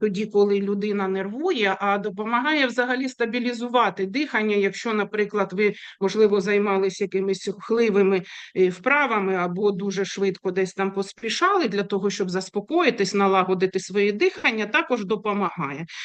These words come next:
І ось по такій схемі, чому називається квадратне, тому що якраз ось по чотири грані квадрату, по чотири вдихи і по чотири затримки і видихи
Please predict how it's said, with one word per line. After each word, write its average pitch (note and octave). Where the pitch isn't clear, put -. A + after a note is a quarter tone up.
І C#4
ось E4
по C#4
такій C#4
схемі, D#4+
чому G#3+
називається G3+
квадратне, A#3
тому A#3+
що A#3+
якраз B3
ось G3+
по A3+
чотири B3+
грані G#3+
квадрату, B3
по A3+
чотири A3+
вдихи A3
і G#3
по G#3
чотири A3+
затримки B3+
і G#3+
видихи A#3